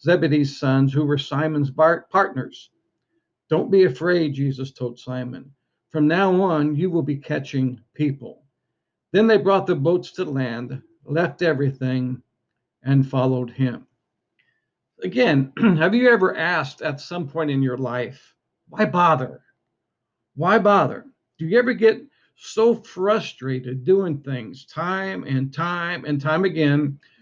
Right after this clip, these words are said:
or, and doing various things for, maybe it's for other people, maybe it's for, uh, for work, maybe it's for the church, maybe, you know, it, maybe it could be for any number of things, and yet you ask, you see no results, and you begin to say, "Why bother?" And you get so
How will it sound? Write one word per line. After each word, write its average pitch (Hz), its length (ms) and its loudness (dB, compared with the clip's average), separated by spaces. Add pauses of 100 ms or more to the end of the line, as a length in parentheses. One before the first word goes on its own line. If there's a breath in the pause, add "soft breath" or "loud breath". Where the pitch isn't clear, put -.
(140)
or, 156 140 4
and 180 200 4
doing 233 240 8
various 226 480 6
things 135 400 0
for, 147 340 -2 (100)
maybe 180 220 6
it's - 120 -2
for - 180 -4
other 175 220 0
people, 180 500 -4
maybe 151 400 0
it's 139 220 -10
for, 175 360 0 (180 loud breath)
uh, 160 240 4
for 170 260 2
work, 175 440 6
maybe 151 280 -2
it's - 100 -10
for 185 280 0
the 139 200 -12
church, 196 560 0
maybe, 180 460 0 (240 soft breath)
you 208 120 2
know, 233 60 4
it, 208 180 0
maybe 226 280 2
it 233 80 -6
could 196 80 -8
be 226 160 -2
for 226 140 -2
any 220 200 0
number 208 300 0
of 165 120 -8
things, 190 360 -4
and 175 160 -4
yet 196 180 -2
you 196 160 0
ask, 190 300 -6 (480)
you 160 100 -8
see 233 200 0
no 220 120 4
results, 202 520 2
and 208 80 -4
you 208 40 -4
begin 202 300 0
to 196 80 -6
say, 214 200 0
"Why 208 280 0
bother?" 208 440 0
And 160 120 -4
you 180 240 -6
get 208 180 0
so 208 220 -2